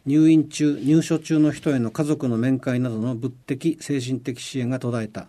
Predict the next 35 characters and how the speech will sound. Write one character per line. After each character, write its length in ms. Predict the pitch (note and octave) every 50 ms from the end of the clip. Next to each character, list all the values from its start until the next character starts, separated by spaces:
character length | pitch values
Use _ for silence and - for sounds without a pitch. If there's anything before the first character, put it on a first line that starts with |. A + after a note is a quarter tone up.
| _ _ -
あ 100 | C3+ C#3
る 60 | D3+
い 60 | C#3+
は 140 | C3 A#2+ G#2 - _ - _ _ _ _
途 120 | - C3 B2
絶 160 | C#3 D#3 D#3+
え 60 | D#3+
な 140 | D#3 C#3 B2+
い 60 | A#2+
に 100 | A#2 G#2+
し 120 | G#2 - -
て 100 | - A#2+
も 220 | B2+ D3+ D#3 D#3 -
著 380 | C3 B2 A#2 A#2+ B2+ C#3 C#3+ D#3
し 80 | D3+
く 40 | - C#3+
減 80 | G#2+ G#2+
っ 40 |
て 140 | - _ -
し 140 | - - -
ま 80 | G2 F2+
っ 40 |
た。 220 | - _ - - - _ _ _ _ _ _ _ _ _ _ _ _ _ _ _ _ _ _ _ _ _ _ _
二、 240 | - B2+ A#2+ A2 - - _ _ _ _ _ _ _ _
通 280 | - D3 D3 D#3 E3+ F3+
い 60 | F3
の 100 | E3+ D#3
場 120 | D#3+ D#3
な 120 | D#3 D#3 C#3
ど 80 | C3+
が 140 | A2+ A2 G#2+
休 180 | - - C3+ B2+
止 60 | A#2+
さ 260 | B2 - - B2 A#2+
れ、 180 | B2 A2 A2